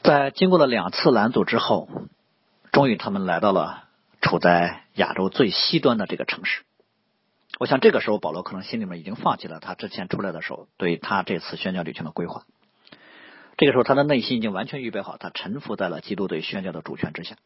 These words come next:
啊，主耶稣说去哪儿，那就去哪儿。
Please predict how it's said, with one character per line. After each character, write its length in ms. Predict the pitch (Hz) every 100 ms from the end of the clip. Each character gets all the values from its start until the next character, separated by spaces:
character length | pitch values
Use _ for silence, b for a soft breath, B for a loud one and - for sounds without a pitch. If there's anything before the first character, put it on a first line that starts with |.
| _ _ _ _ _
啊， 160 | - 78
主 140 | 95
耶 60 | 107
稣 120 | 143
说 140 | -
去 120 | - 107
哪 60 |
儿， 60 | - _ -
那 160 | 95
就 80 | 170
去 160 | 170 -
哪 80 |
儿。 60 | -